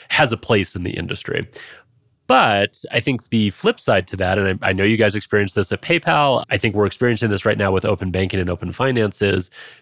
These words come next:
to do that, you also end up stepping on some toes and making some people uncomfortable, unhappy.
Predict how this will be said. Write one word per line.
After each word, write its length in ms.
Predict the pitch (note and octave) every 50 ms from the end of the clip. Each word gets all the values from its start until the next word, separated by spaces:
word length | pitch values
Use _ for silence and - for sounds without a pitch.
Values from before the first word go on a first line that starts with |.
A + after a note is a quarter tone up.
| _ -
to 100 | - C#3
do 200 | A#2+ D3+ A3 A3+
that, 200 | G3 D#3 C3 B2+
you 140 | B2+ C3 C3
also 280 | B2 B2 A#2+ - C#3
end 140 | A#2+ A2+ G#2+
up 160 | G#2 - -
stepping 540 | - - - - - - A#2+ G#2+ - G#2+ F#2+
on 140 | F2+ E2+ D#2
some 160 | - F#2 F2
toes 400 | - F2 D#2+ - - - - - -
and 200 | A#2+ G#2 G2 G2
making 300 | G2+ G2 - - G2+ F#2
some 200 | - G2+ F#2 E2+
people 540 | - - - - F#2+ F2+ F2+ F2+ F2+ G2+ -
uncomfortable, 720 | - G2+ G#2 - G3+ G#3 - F#3+ D#3+ D#3+ D#3 D3 C3+ A#2
unhappy. 720 | A2 G2+ G2 - C#3 C#3+ C3 - - C3 B2 A#2+ A2+ G#2